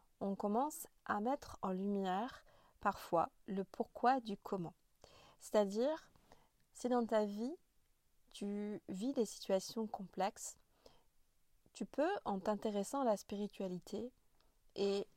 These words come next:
le, la notion d'âme, la notion de vie antérieure, la notion de décision d'incarner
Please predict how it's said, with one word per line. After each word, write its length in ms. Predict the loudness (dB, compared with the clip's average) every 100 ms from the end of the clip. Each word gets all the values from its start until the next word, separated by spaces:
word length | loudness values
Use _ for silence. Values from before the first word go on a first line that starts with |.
| -10
le, 1400 | -6 -4 -4 -6 -4 -4 -4 -6 -6 -6 -4 -4 -4 -4
la 120 | -4 -2
notion 420 | -4 -4 -2 0
d'âme, 420 | 0 0 0 0
la 120 | -2
notion 500 | -4 -6 -8 -4 -2
de 120 | -2
vie 220 | -2 0 0
antérieure, 800 | 0 -2 -4 -8 -6 -4 -4
la 120 | -4 -6
notion 480 | -8 -8 -4 0
de 280 | 0 0 -2 -6 -18 _
décision 840 | 8 8 8 2 -2 0 0 0 0
d'incarner 680 | 0 0 2 0 0 -4